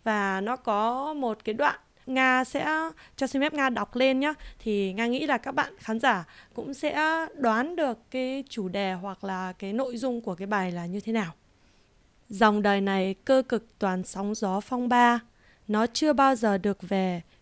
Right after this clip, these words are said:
được ăn cơm ở trong nhà. Làm sao ngờ nó không có mẹ, nó không có cha,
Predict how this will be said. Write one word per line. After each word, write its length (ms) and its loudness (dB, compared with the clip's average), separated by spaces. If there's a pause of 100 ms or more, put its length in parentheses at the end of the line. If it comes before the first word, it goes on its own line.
được 200 -2
ăn 180 -2
cơm 240 2
ở 180 -4
trong 280 -2
nhà. 400 0 (440)
Làm 260 2
sao 380 2
ngờ 480 2
nó 200 -4
không 220 -2
có 180 -2
mẹ, 280 0
nó 200 -8
không 220 -4
có 200 -8
cha, 380 -2